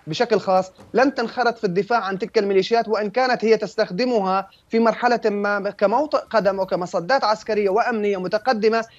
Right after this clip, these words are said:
تجاه المنطقة، لكن عمليًا في أي لحظة قد تتخلى عنهم، خاصة عندما نتحدث في انتقال مستوى الضربات العسكرية الأمريكية من مرحلة استهداف أشخاص إلى استخد-، استهداف مجموعة من المقرات وباستخدام طائرات مقاتلة.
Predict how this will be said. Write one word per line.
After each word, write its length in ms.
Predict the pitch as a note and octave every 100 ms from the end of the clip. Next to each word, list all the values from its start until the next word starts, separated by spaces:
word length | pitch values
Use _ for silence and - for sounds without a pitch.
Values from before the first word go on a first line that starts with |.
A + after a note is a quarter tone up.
| _ -
تجاه 380 | E3+ A3 B3
المنطقة، 500 | A3+ A3 G#3+ F#3 D#3+
لكن 440 | C#3+ F#3 C4 A3+ F3
عمليًا 500 | E3 G3+ A3 A#3 D#3+ _ _ _
في 160 | - A3+
أي 120 | C#4+
لحظة 220 | B3+ G3 G#3
قد 120 | B3
تتخلى 520 | - B3 A#3 B3 A#3+
عنهم، 280 | A3 B3 A#3
خاصة 400 | - B3 C4+ C4
عندما 460 | B3 A3+ A#3 A3+ A3+
نتحدث 380 | A3 A#3 G3+ A3+ - - -
في 80 | A3+
انتقال 500 | G3+ A3+ A3+ C4 G#3
مستوى 340 | A#3+ - A3+
الضربات 460 | F#3 G#3 G#3 C4 B3 _ - B3+ -
العسكرية 760 | A3 G3+ - G#3+ G#3 F#3+ G3+ G3 A3+
الأمريكية 640 | B3+ A#3 A#3 A#3 A3 G#3
من 200 | G#3 A#3+
مرحلة 420 | B3+ C4+ B3 A#3 A3+ - -
استهداف 460 | A3+ A#3+ G#3+ C4 - -
أشخاص 420 | A3+ - B3 B3+
إلى 120 | A#3
استخد-، 420 | A3+ A3 G3+ G3
استهداف 480 | G#3 - G#3+ A3+ C4 - _
مجموعة 480 | F#3+ G3 F#3+ C4 D4
من 160 | C4 A#3
المقرات 640 | G#3 G3+ G#3 G3+ A#3 A#3
وباستخدام 640 | F#3+ G#3+ G#3+ - F#3+ B3 A3
طائرات 420 | G#3+ G3+ A#3 A3+
مقاتلة. 520 | G3 A3 A3+ A3 G#3+